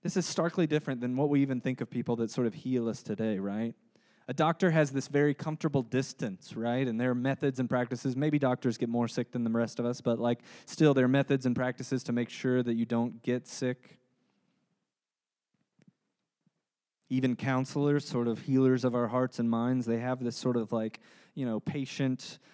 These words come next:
caregiver kind of distance that they have to keep, right? And it's important for their job and they need to do that. But I just wanna highlight that that is not at all how Jesus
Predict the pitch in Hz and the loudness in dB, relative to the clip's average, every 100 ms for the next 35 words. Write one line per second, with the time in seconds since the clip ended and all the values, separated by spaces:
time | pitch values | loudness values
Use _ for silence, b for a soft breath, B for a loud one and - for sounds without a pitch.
0 | b _ - 147 135 131 127 131 131 123 | b _ -2 2 2 2 2 2 2 0
1 | - 131 131 127 113 117 135 139 - - | -2 0 2 0 -2 -6 0 0 -2 -2
2 | 147 135 - 131 123 117 143 - 143 - | -2 -2 -8 -6 -6 -4 -8 -6 -10 -10
3 | - 160 175 - - 135 147 156 127 127 | -4 -2 -2 -6 -6 -2 2 2 2 0
4 | 127 135 135 139 135 147 139 127 127 131 | 0 -2 0 -2 -2 0 0 0 0 0
5 | 123 123 123 127 - 131 131 135 131 B | -2 0 0 -2 -4 -2 0 0 -2 B
6 | - 143 170 190 202 165 151 180 170 139 | -6 -2 -2 0 0 0 0 0 2 0
7 | 123 160 165 131 135 147 165 147 156 151 | -2 -2 -2 0 0 2 2 4 4 2
8 | 131 139 117 127 151 131 131 - - | 0 -4 -4 -4 -4 -2 -4 -4 -12